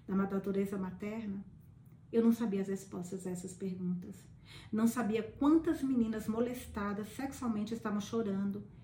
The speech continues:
entre os milhares, as milhares de almas que dormiam na cidade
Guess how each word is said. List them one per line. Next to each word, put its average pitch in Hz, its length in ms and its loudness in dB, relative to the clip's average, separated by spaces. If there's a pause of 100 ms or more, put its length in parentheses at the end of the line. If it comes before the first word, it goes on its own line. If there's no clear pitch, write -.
(160)
entre 190 240 -2
os 185 100 -4
milhares, 202 680 0
as 190 160 -2
milhares 214 480 0
de 233 140 -2
almas 190 480 -4
que - 120 -6
dormiam 196 420 0
na 190 100 -4
cidade 180 640 -8